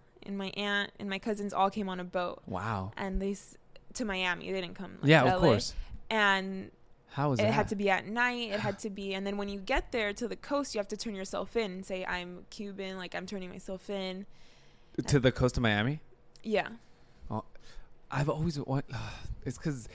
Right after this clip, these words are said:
Speaker 2: that must be so hard, because you're escaping a country that doesn't allow you to leave,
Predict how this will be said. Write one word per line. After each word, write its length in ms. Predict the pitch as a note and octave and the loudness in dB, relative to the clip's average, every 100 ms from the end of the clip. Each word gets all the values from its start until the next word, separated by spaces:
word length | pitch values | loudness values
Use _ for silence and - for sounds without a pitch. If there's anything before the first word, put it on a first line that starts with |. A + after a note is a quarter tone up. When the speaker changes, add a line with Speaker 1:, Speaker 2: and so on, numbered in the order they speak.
| - - - | -16 -4 6
Speaker 2:
that 160 | B2 | 6
must 220 | D3 D#3+ - | 8 4 4
be 120 | C#3 | 4
so 380 | - C3+ B2+ A2+ | 8 10 10 10
hard, 400 | - C3 D3 - | 6 8 8 8
because 360 | A#2 - A2 | 2 2 4
you're 180 | A2 A#2 | 6 6
escaping 760 | G#2+ - - - A#2 B2+ D#3 C#3+ | 4 0 -4 2 2 2 2 0
a 120 | G2+ G#2+ | 0 -2
country 580 | - A#2+ B2+ - A2+ G#2+ | 0 0 0 0 0 2
that 240 | G2 G2 | 0 0
doesn't 280 | G#2 A2 A#2+ | 0 2 0
allow 300 | G2+ G2 G#2 | 0 0 0
you 160 | A2 G#2+ | 0 -4
to 180 | - F2 | -4 -4
leave, 640 | F#2 G#2 A2 F#2 F2 G2 | -2 0 0 -2 -6 -10